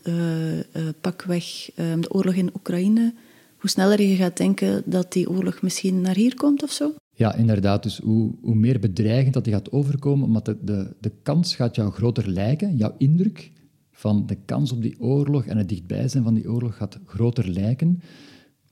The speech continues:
Speaker 2: Door het feit dat je zoveel beelden hebt gezien, die zijn sterk opgeslagen in, in jouw herinnering, daardoor komen die heel snel en gemakkelijk naar boven. En de vuistregel die we daar gebruiken is,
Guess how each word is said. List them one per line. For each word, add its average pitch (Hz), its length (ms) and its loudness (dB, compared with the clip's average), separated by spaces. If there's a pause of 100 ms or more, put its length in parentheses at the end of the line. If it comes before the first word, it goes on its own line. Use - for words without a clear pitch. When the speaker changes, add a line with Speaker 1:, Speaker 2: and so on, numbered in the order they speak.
(120)
Speaker 2:
Door 110 140 -2
het 107 80 -6
feit 135 160 2
dat 131 80 4
je 120 100 4
zoveel 101 280 0
beelden 135 320 2
hebt 147 140 -6
gezien, 151 520 0 (240)
die 110 120 -2
zijn 104 140 0
sterk 117 320 -2
opgeslagen 113 480 -2
in, 107 200 2
in 110 140 2
jouw 104 140 2
herinnering, 147 540 2 (640)
daardoor 120 300 2
komen 123 200 2
die 101 100 2
heel 123 260 2
snel 151 200 0
en 143 60 4
gemakkelijk 117 360 0
naar 92 160 -2
boven. 156 420 -2 (760)
En 110 300 2 (100)
de 104 120 -2
vuistregel 147 720 2
die 113 140 2
we 110 60 2
daar 104 220 0
gebruiken 104 500 -2
is, 170 240 0